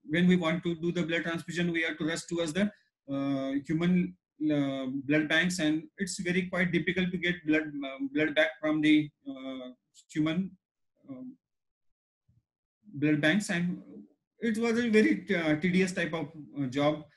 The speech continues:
and, uh, hectic job. And, uh, after that, many legislations come and they are not giving free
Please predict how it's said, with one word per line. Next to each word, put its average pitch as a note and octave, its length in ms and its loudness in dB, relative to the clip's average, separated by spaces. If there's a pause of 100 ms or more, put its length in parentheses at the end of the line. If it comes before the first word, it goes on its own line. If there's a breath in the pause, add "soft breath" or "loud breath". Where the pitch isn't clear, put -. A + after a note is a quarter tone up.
(160 soft breath)
and, C#3 220 4
uh, C3 460 -10
hectic D#3+ 340 -2
job. D#3+ 300 0
And, D#3 320 0 (440)
uh, C#3+ 100 -6 (100)
after D#3 240 -4
that, F3 280 4 (360 soft breath)
many E3 220 6
legislations F3+ 720 4
come G#3 320 0
and D#3+ 240 0
they D#3+ 40 2
are D#3+ 180 2
not E3 180 -2
giving D#3+ 300 0
free F3 440 2